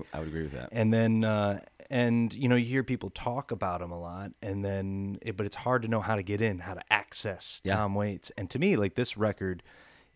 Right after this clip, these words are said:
Speaker 2: it very much, it's, it's accessible, but it's weird at the same time. There's some,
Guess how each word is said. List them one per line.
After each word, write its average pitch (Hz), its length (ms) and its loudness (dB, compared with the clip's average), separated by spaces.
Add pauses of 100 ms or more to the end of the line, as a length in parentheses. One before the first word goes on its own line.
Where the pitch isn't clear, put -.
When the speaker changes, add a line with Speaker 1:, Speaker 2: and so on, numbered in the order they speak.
(140)
Speaker 2:
it 104 280 -2
very 113 480 0
much, 104 560 -4 (320)
it's, 120 240 -2
it's - 160 -8
accessible, 139 680 2
but 104 120 -2
it's 98 140 -6
weird 104 400 -2
at 98 100 -4
the 95 60 -10
same 95 360 -4
time. 90 420 -8
There's 95 160 -6
some, 107 280 -2